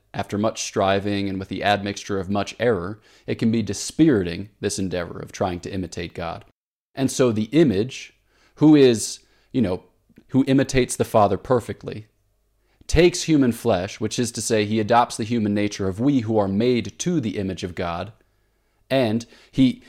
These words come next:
he affects that movement of the image to the exemplar in his own flesh. So he, who is our kind of pattern, as it were, our kind of model of what it means to be in God or to be holy,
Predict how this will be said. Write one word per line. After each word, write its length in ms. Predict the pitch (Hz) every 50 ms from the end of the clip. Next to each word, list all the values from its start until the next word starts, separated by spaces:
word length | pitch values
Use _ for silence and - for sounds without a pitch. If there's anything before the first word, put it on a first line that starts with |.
| - _ _
he 180 | - 127 131 135
affects 800 | 127 117 - - - 151 143 - - - - - - - - - _ _ -
that 240 | 117 113 113 - 127
movement 400 | 131 143 156 143 147 147 139 -
of 120 | 117 110
the 180 | 104 110 107 92
image 640 | 131 131 127 123 117 107 - - - - - _ _ _ -
to 160 | - 160 156
the 100 | 143 139
exemplar 720 | 131 117 104 101 107 104 101 - 104 101 98 95 95 95 - _ _ -
in 160 | - 151 147 139
his 180 | 127 123 110 113
own 160 | 107 101 90
flesh. 600 | - - 107 104 - - 92 - - - - _ _ _ _ _ _ _ _ _ _
So 480 | - - 127 120 113 110 104 104 104 - _ _ _ _ _ _
he, 600 | _ - - 175 175 135 120 127 135 135 - _ _ _ _ _ _ _ -
who 180 | - 135 123
is 420 | 117 110 110 117 117 - - - - _ _ _ _ _ _ _ _ -
our 220 | - 123 127 117 110
kind 240 | - 123 110 104 101
of 160 | 92 - -
pattern, 420 | - - 113 110 107 110 107 104
as 160 | 104 104 98
it 80 | 107 92
were, 360 | 92 101 107 127 139 139 - -
our 140 | 110 110
kind 240 | 104 - 107 98 98
of 80 | 85 92
model 580 | 98 98 98 98 113 123 127 135 139 - _ _ _ _ _
of 140 | - 113 107
what 140 | 113 117 113
it 100 | 110 -
means 360 | 110 107 110 110 104 - -
to 260 | - - 117 107 101
be 340 | 92 90 120 120 120 117 113
in 140 | 110 107 104
God 260 | 95 95 95 101 104
or 60 | 98
to 140 | 92 - 104
be 160 | 98 101 95
holy, 460 | 90 - - 92 92 95 101 113 117